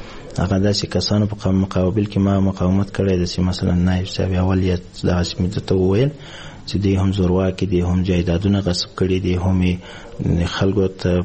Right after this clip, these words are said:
رشوت ورکړی ده، هم یې خلکو نه اخیستي دي. بیخي زیات مثالونه یې دي. دا ما ټول ولسمشر ته م-، واضح کړي دي. او بیا مې د ولسمشر نه غوښتنه کړې چې په دا شپږو میاشتو کې ما هیڅوک داسې ونه لیدو چې د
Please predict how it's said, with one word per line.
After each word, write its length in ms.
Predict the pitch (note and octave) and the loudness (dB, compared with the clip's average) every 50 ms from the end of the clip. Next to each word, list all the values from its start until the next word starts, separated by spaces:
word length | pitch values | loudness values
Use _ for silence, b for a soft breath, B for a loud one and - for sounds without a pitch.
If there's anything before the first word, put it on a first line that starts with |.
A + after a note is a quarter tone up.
| - - - - - - G2 G2 F#2 F2+ F2+ | -4 -8 -16 -12 -8 -2 0 0 2 2 0
رشوت 340 | G2 - - - G#2 G#2 - - - | -2 -4 -2 0 -2 -2 -2 -2 -4
ورکړی 420 | G2+ G2+ - - G2 F#2+ F#2+ F#2 F#2+ | -4 -2 -2 -2 0 2 2 2 2
ده، 80 | G2 F2+ | 2 0
هم 260 | F#2 F#2+ G2 F#2+ F#2 | 2 2 2 2 2
یې 100 | F#2 F2+ | 0 -2
خلکو 360 | - - - F#2+ F#2 G2 F2+ | -2 -2 -2 -2 0 2 2
نه 120 | F2+ F2+ F2 | 2 2 2
اخیستي 480 | F2+ - - A#2+ A2 - - - G2+ | 0 -2 0 0 0 0 0 0 0
دي. 200 | G2 G2 F#2+ F#2+ - B B B B B B B B B - - - G3 F3 D3 C#3 - - - - G#2 - - - - - D3+ | 0 2 0 -2 -2 B B B B B B B B B -10 -4 0 2 2 2 2 0 -6 -14 -16 -18 -18 -18 -16 -10 -6 -4
بیخي 520 | - - - B2+ C3 C#3 C3 - - D3+ | -2 0 2 4 4 4 2 2 0 -2
زیات 300 | C3 B2+ B2 A#2 A2+ A2 | 0 2 2 0 2 0
مثالونه 480 | G#2 - - F#2 F#2+ G2 G#2 G2+ F#2+ F#2 | -2 0 0 0 2 2 2 2 2 2
یې 60 | F#2 | 0
دي. 80 | G2 F#2 - - | -2 -4 -4 -2
دا 120 | A#2+ A#2+ A#2+ | 0 0 2
ما 120 | B2 A#2+ | 2 0
ټول 280 | A#2+ A#2 - A#2+ A2+ A2+ | 0 -2 -2 0 0 0
ولسمشر 600 | G#2+ G2 F#2+ F#2 - - G#2 G#2 - - G#2 G2+ | 0 0 0 0 0 0 0 0 2 0 0 -2
ته 140 | - - | 0 0
م-، 160 | G#2+ G#2 G2+ G2+ B B B B B B B B B B | 0 2 2 0 B B B B B B B B B B
واضح 340 | - F2+ F#2+ G2 G2+ F#2 F2+ - | -2 -2 0 0 0 -2 -2 0
کړي 200 | - A#2 A#2 A2+ A2 | 0 2 2 2 2
دي. 160 | A2 G#2 G2 | 4 4 4
او 180 | G2 F#2+ F2+ F2+ - - B B B B B B B B B - - - - - - - | 4 2 2 -2 -4 -10 B B B B B B B B B -14 -14 -14 -18 -10 -4 -2
بیا 240 | G#2 A2+ B2 C3 | 2 2 4 4
مې 80 | C3 B2+ A#2+ | 4 4 4
د 40 | B2 | 4
ولسمشر 540 | A#2 A#2 A#2 A2+ - B2 B2+ B2 - B2+ | 4 2 2 0 0 0 0 0 2 0
نه 80 | A#2+ A#2+ | 0 0
غوښتنه 320 | A2 G#2+ - - A#2 A#2 | 0 -2 -2 -2 0 0
کړې 260 | A2+ - - A2+ A2 G#2+ - | 0 0 0 0 2 0 0
چې 60 | - | -2
په 80 | - F#2 | -2 0
دا 100 | F#2+ F#2 | 0 0
شپږو 400 | F#2 - - - F#2+ F#2+ G2 A#2 B2+ B2 | 0 -2 -2 0 0 2 4 4 4 2
میاشتو 300 | A#2+ A2+ - - - A2+ | 2 0 0 -2 -2 -2
کې 200 | - - G#2+ G#2 G2+ B B B B B B B B | -2 -2 -4 -4 -4 B B B B B B B B
ما 200 | - C3 C3+ C3+ C3 | 0 2 2 2 2
هیڅوک 360 | A#2+ C#3+ C#3 - - A#2+ A#2+ | 2 0 -2 0 -2 -2 0
داسې 260 | A#2+ A#2+ A#2+ A2+ - | 2 0 0 2 2
ونه 280 | A2+ A2 A#2 A#2 A#2 A#2 | 2 2 2 4 2 2
لیدو 220 | A2+ A2+ A2 A2 | 2 2 2 0
چې 160 | G#2+ G#2+ - G2 | 0 -2 -2 -2
د 120 | G2+ G#2+ | 0 0